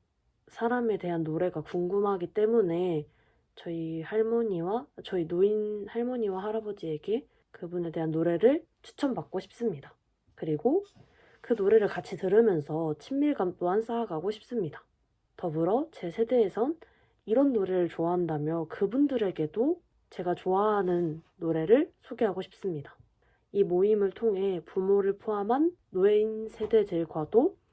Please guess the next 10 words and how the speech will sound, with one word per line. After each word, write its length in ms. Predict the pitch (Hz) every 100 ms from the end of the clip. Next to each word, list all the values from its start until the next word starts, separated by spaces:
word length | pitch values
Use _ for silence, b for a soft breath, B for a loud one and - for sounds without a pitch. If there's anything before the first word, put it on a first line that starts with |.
| b b _
소통이 480 | - - 294 277
가능하다는 800 | 208 175 180 196 196 180 165 156
걸 160 | 151 156
깨닫게 460 | 196 202 196 190
되었습니다. 640 | 170 156 160 - 139 131 - _ _ B B B B
그래서 480 | - 165 156 220 269
노인 260 | 196 190 208
세대를 380 | 202 180 170
대하는 360 | 160 170 170 165
태도가 520 | 220 226 175 220 311